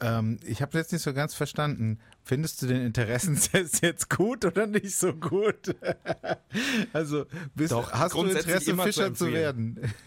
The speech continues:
Speaker 1: werden? <laughs>
Speaker 2: Ja, nee, der Zug ist jetzt abgefahren.
Speaker 1: <laughs>
Speaker 2: Ähm,
Speaker 1: Wer macht denn diesen Interessenstest?
Speaker 2: Ähm, ganz unterschiedliche, ähm,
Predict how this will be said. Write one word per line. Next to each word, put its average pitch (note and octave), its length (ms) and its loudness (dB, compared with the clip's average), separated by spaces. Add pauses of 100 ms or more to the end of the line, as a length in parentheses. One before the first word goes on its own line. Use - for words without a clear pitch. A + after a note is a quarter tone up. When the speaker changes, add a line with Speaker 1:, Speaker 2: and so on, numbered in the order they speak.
Speaker 1:
werden? D#3 400 -2
<laughs> - 0 -
Speaker 2:
Ja, C#3 400 0
nee, A2 480 -2
der B2 140 0
Zug C3 200 -4
ist A2+ 120 -2
jetzt G#2+ 160 -4
abgefahren. G2 600 -2
Speaker 1:
<laughs> - 440 -6
Speaker 2:
Ähm, G#2 480 0
Speaker 1:
Wer D3+ 200 2
macht E3 300 -2
denn F3 180 0
diesen A2+ 320 -2
Interessenstest? G#2+ 1160 -4 (280)
Speaker 2:
Ähm, C3+ 280 2
ganz C3 260 2
unterschiedliche, A2+ 840 0
ähm, G2 520 -2